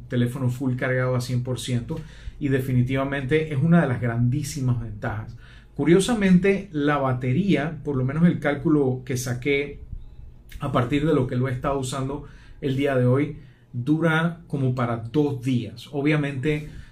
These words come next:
si estás en Wi-Fi, consumes un poquito menos que si vas a estar usando data.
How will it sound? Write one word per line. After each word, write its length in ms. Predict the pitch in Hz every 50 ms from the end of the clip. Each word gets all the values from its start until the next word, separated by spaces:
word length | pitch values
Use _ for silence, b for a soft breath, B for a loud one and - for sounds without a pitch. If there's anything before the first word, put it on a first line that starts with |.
| B
si 560 | - - - - 135 127 123 123 123 120 120 123
estás 640 | 127 123 123 - 139 135 131 135 135 127 - - -
en 600 | 170 143 131 131 127 131 131 131 131 131 135 - - - - -
Wi-Fi, 600 | - 131 127 127 139 139 131 127 - 151 143 143
consumes 380 | 127 - 127 120 123 123 123 120
un 140 | 120 123 120
poquito 340 | 120 117 110 123 120 120 120
menos 320 | 120 123 123 127 127 123
que 280 | 123 127 117 113 117 117
si 180 | - - 123 120
vas 180 | 113 110 107
a 40 | 117
estar 320 | 117 107 - 120 117 117
usando 440 | 123 127 120 120 - 123 120 113 117
data. 380 | 120 135 147 135 123 131 127